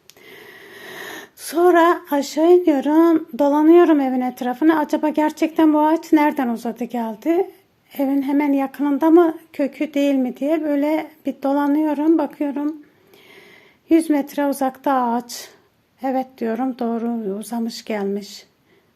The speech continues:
Ben bir mucize yaşamışım." Ben bu mucizeyi yaşadıktan sonra gerçekten aileme söyledim, herkes güldü. Ama bunun ardından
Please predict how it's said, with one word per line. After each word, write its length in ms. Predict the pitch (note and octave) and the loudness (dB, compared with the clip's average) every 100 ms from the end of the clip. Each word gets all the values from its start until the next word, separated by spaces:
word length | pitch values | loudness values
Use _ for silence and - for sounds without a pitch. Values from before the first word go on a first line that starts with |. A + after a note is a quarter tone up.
| - | -8
Ben 180 | A#3 G#3+ | -6 -4
bir 80 | B3 | -6
mucize 420 | A3+ G#3 G3+ A#3+ | -6 -10 -10 -8
yaşamışım." 640 | G#3+ G3+ G#3 G3+ - - _ _ _ _ _ _ _ - - - - _ _ _ _ C#4+ | -8 -10 -12 -14 -16 -20 _ _ _ _ _ _ _ -20 -20 -20 -20 _ _ _ _ -2
Ben 160 | D#4+ | 4
bu 100 | F4 | 8
mucizeyi 500 | E4 D4 A#3 D#4 D#4+ | 8 6 0 0 4
yaşadıktan 600 | E4 D#4+ D4 D4+ D#4+ E4+ | 4 2 -4 -6 -4 -2
sonra 220 | E4 D4+ C4 | 0 -2 -2
gerçekten 640 | D4 D4 D4 C#4 C4+ B3 | -2 -2 -4 -4 -4 -4
aileme 540 | B3 B3 B3+ C4+ C4 - _ _ _ _ _ _ - | -2 -2 -2 -2 -4 -10 _ _ _ _ _ _ -20
söyledim, 640 | - C4 B3 A#3+ B3 B3+ | -4 -2 -2 -4 -4 -6
herkes 500 | B3 B3 - B3 - | -6 -8 -8 -8 -10
güldü. 520 | - B3 A#3+ C#4+ D#4 - _ _ _ _ - - - _ _ | -8 -6 -6 -6 -8 -12 _ _ _ _ -20 -20 -20 _ _
Ama 420 | B3 C4 D4 C4 - _ _ - | -4 -4 -4 -8 -18 _ _ -4
bunun 220 | C4 D4+ | 0 2
ardından 760 | D4+ B3 A#3+ A#3+ A#3 C4 D#4 | 0 -2 -4 -4 -4 -4 -6